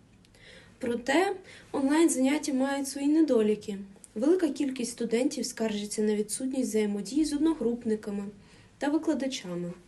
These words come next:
що позначається на якості навчання та створює відчуття відокремленості. Більшості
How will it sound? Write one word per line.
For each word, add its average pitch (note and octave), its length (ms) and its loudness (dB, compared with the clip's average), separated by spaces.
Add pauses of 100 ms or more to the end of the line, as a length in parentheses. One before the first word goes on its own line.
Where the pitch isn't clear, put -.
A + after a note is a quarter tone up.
(720)
що - 180 0
позначається D4 800 4
на G#3+ 100 4
якості B3+ 640 -2
навчання G3+ 640 -4 (260)
та G#3+ 120 -2
створює C#4+ 480 0
відчуття - 540 -4 (260)
відокремленості. G3 1080 -6 (1900)
Більшості D4+ 560 6